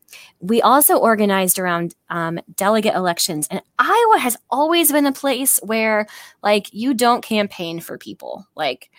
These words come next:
people put their name in and, like, they stand on their own and, like, there's no campaigning. There's,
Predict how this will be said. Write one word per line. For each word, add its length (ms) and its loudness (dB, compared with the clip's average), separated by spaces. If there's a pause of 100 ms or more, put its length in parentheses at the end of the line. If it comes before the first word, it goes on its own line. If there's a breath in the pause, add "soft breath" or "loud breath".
(320 soft breath)
people 340 -2
put 160 0
their 140 2
name 260 0
in 240 2
and, 160 -2
like, 200 -2
they 100 -6
stand 380 0
on 120 4
their 160 0
own 320 -2
and, 140 -4
like, 180 -6
there's 220 -6
no 280 2
campaigning. 680 -6
There's, 260 -10